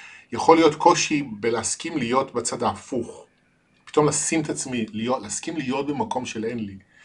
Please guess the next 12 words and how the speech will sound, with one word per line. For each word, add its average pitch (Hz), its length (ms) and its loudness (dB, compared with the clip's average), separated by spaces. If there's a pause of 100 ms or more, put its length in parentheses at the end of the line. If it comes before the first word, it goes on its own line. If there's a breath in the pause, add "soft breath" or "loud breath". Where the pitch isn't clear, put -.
(280 loud breath)
של 123 220 -4
אין 143 100 -2
לי 156 60 2
מושג 143 460 4
למה, 143 520 2 (340 loud breath)
של 110 300 -6
אין 139 320 -6
לי, 127 340 -4 (580 soft breath)
אה, 123 40 -8 (840)
כרגע 127 380 -6
ביטחון 117 420 -4
עצמי, 151 480 -6